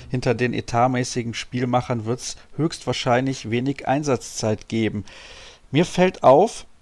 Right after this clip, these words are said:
das ist eine sehr deutsche Mannschaft, der H C Erlangen. Also fast keine Ausländer im Kader, insgesamt nur zwei Stück, nämlich Goraschkow, der Torhüter, und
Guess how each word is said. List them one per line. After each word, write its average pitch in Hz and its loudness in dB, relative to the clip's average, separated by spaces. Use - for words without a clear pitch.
das - -2
ist 131 -6
eine 151 2
sehr 123 0
deutsche 147 2
Mannschaft, 104 -2
der 107 0
H 104 2
C - -4
Erlangen. 98 2
Also 107 -2
fast - -6
keine 202 2
Ausländer 160 2
im 131 -2
Kader, 165 4
insgesamt 143 -2
nur 135 -2
zwei 127 0
Stück, - -4
nämlich 139 -2
Goraschkow, 135 -2
der 123 2
Torhüter, 170 2
und 156 -2